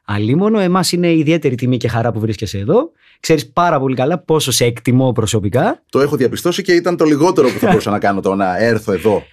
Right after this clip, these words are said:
Speaker 1: Και
Speaker 2: Και
Speaker 1: όχι,
Speaker 2: να τα πούμε.
Speaker 1: το περισσότερο όμως που μπορείς να κάνεις πέρα από το ότι ήρθες είναι η μπλούζα που όσοι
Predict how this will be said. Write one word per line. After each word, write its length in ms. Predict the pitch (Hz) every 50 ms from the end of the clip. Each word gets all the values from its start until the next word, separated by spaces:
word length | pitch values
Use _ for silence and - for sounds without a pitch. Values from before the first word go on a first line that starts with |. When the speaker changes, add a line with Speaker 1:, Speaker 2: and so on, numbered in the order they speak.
| _ _ _ _ _ -
Speaker 1:
Και 180 | - 170 165
Speaker 2:
Και 60 | 170 -
Speaker 1:
όχι, 200 | 170 160 185 104
Speaker 2:
να 60 | 110
τα 120 | 110 110
πούμε. 340 | 113 117 107 95 85 80 - _ _
Speaker 1:
το 260 | - 143 139 139 135 113
περισσότερο 560 | - 127 123 120 110 - - 190 202 170 165
όμως 140 | 165 165 151
που 60 | -
μπορείς 260 | 135 131 135 151 170 147
να 120 | 147 123
κάνεις 220 | 123 151 143 -
πέρα 240 | - 156 156 143 131
από 160 | 120 117 120
το 80 | - 120
ότι 180 | 117 113 117 127
ήρθες 260 | 156 180 196 180 -
είναι 120 | 175 185
η 80 | 170 147
μπλούζα 360 | 131 147 160 185 202 208 196
που 120 | - 165 160
όσοι 360 | 170 180 - - 165 151 -